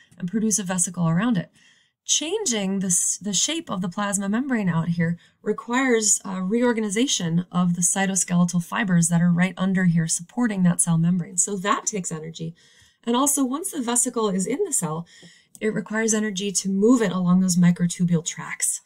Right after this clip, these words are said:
Here you can see a vesicle getting pulled along a microtubule track by a motor protein,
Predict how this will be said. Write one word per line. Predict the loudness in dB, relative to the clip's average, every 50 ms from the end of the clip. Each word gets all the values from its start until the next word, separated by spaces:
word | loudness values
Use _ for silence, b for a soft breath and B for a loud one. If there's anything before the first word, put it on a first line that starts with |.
| b b b b b b b b
Here | _ 2 4 4 4
you | 4 2 0
can | -2 -2
see | -2 0 0 -2
a | -4 -2
vesicle | -2 0 0 0 0 -2 -4 -6 -4
getting | -2 2 4 4 4 2
pulled | 2 0 0 2 4 4 4 4
along | 2 2 0 -2 -4 -2
a | -2
microtubule | -2 -2 -2 -2 -4 -6 -4 -4 -2 -2 -2
track | 0 2 2 2 2 0 0
by | 0 2 2 2 2 4
a | 4
motor | 4 6 4 2 0 -2
protein, | -2 0 0 0 0 -2 -4 -6 -8